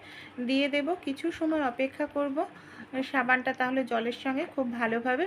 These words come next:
মিশে যাবে। যা-, যাতে সাবানটা খুব ভালোভাবে জলের সঙ্গে মেশে, এর জন্য আমাদের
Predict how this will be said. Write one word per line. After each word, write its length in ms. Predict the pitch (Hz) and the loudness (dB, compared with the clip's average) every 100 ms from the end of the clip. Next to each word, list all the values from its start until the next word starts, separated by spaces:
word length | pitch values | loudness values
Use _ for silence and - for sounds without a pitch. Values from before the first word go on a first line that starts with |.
| 349 | 2
মিশে 260 | 220 214 196 | 2 0 0
যাবে। 220 | 180 180 180 - - - - - - - - - 202 220 | -2 -4 -8 -14 -20 -20 -20 -20 -20 -20 -20 -16 -8 2
যা-, 260 | 247 247 - - - - | 4 4 -4 -8 -8 0
যাতে 220 | 254 247 320 - | 2 4 0 0
সাবানটা 520 | 254 226 262 285 240 285 - - - - | 0 2 2 4 4 4 -2 -18 -20 -6
খুব 140 | 240 220 | -4 -2
ভালোভাবে 460 | 214 240 277 320 330 269 | 2 2 4 4 4 2
জলের 280 | 240 233 262 | 0 0 -2
সঙ্গে 220 | 269 269 269 233 | 0 2 2 0
মেশে, 260 | 226 - 320 | -4 0 0
এর 80 | 247 254 | 0 -2
জন্য 140 | 247 240 | -2 -2
আমাদের 240 | 226 233 | 0 -2